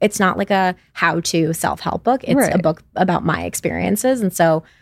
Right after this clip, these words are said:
Speaker 1: I had to write a book that was true. And some people,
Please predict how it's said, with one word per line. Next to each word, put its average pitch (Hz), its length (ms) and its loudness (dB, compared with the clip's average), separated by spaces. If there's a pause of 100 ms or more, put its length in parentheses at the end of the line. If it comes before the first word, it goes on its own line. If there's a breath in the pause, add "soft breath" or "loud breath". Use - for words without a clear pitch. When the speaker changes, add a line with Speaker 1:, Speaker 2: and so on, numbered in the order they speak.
(260 soft breath)
Speaker 1:
I 180 100 2
had 175 220 0
to - 100 -4
write - 240 -2
a 175 60 -2
book 160 220 -6
that - 160 -2
was 175 180 -4
true. 254 640 0
And 160 520 0 (600)
some 78 240 0
people, 78 600 -4